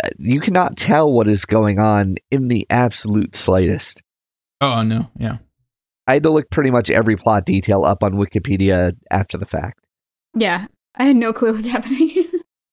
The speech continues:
Speaker 1: Yeah, and even then, I still don't know every, like, I, I don't know why the demons are so obsessed about, like, reincarnating some of their other kind when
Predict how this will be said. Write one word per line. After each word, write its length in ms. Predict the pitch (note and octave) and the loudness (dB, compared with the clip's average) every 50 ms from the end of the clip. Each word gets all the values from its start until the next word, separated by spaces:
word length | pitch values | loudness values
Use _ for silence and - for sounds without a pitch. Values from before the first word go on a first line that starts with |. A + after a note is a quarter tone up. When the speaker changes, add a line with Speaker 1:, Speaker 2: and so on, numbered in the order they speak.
| _ - | _ 0
Speaker 1:
Yeah, 200 | - G3+ G3 C#3+ A#2 | 2 4 4 4 4
and 100 | A#2+ D#3 | 2 2
even 220 | F#3+ G3+ F3+ D#3 | 2 2 2 2
then, 200 | F3 F#3 F#3 D#3 | 2 2 2 2
I 120 | C3 B2 | 2 2
still 500 | A2 - - - - B2+ C#3 C#3+ C3+ C3 G2+ F#2 - _ - C3+ | 0 0 -2 0 0 2 2 2 2 0 -2 -6 -14 _ -16 -6
don't 300 | - - A#2 A2 G2 C#2 | -2 0 0 0 0 -2
know 140 | G#2 G#2+ A2 | 0 2 2
every, 240 | A2+ B2 F#2 D#2 A2 | 2 2 2 2 2
like, 360 | C#3 D3 D3 B2+ - - - _ _ _ _ _ _ _ _ _ _ - | 2 2 2 0 -4 -10 -20 _ _ _ _ _ _ _ _ _ _ -16
I, 80 | - G#2 - _ - - _ _ | -16 -16 -16 _ -20 -20 _ _
I 120 | - - - | -8 -4 -2
don't 160 | F3 G3+ G3+ | -2 0 2
know 100 | G#3+ A3 | 2 2
why 220 | F#3+ G3 F#3 F#3+ | 2 2 2 2
the 100 | E3 D3 | 0 0
demons 380 | B2+ D3+ D#3 D#3+ D#3+ E3 C#3+ C#3+ | 0 0 -2 -2 -2 -2 -2 -2
are 80 | C3 A2+ | -2 0
so 240 | - - C#3 C3+ | 0 0 2 2
obsessed 420 | C3 G#2+ - - C3 B2+ A#2+ - - | 2 0 0 0 0 0 0 -2 -2
about, 380 | A#2+ A2 A2+ A2 G#2+ - - - | 0 2 2 2 2 0 -2 -2
like, 220 | - A2 G#2 F#2+ | -2 0 0 0
reincarnating 880 | G2+ G#2 A2+ B2 B2 A#2 A2 G#2 A#2 A2+ A#2 A#2 A2 G#2+ G2+ F#2+ F#2+ G2 | 0 -2 0 0 0 -2 -2 -2 -2 0 0 2 2 0 0 0 -2 -4
some 220 | - - A#2+ G2+ G#2 | -4 -4 -4 -4 -2
of 80 | G2+ | -2
their 200 | F#2+ G2+ F2 - | -2 -2 0 0
other 200 | G#2 A2+ G2+ G#2 | -2 -2 -2 -4
kind 440 | - - C#3 C3+ B2+ A#2 A2 G#2 F#2+ - _ _ _ _ _ _ | -4 -2 0 0 2 0 0 -2 -4 -8 _ _ _ _ _ _
when 440 | - - C3+ C3+ C3 B2 A#2 A2 G2+ | -2 0 2 2 2 0 -2 -6 -8